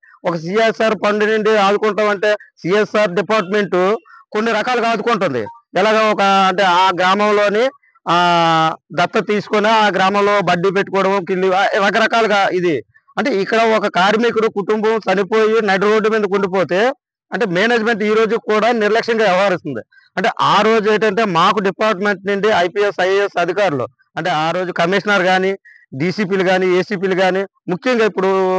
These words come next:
అర్బన్ ఏసీపీ గారు మా పరిధి కాబట్టి ఆయన బలమైన మాట ఇచ్చారు.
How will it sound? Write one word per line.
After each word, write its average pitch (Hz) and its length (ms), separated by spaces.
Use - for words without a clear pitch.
అర్బన్ 180 480
ఏసీపీ 196 340
గారు 175 280
మా 165 140
పరిధి 185 320
కాబట్టి 190 360
ఆయన 185 200
బలమైన 214 380
మాట 208 240
ఇచ్చారు. 127 380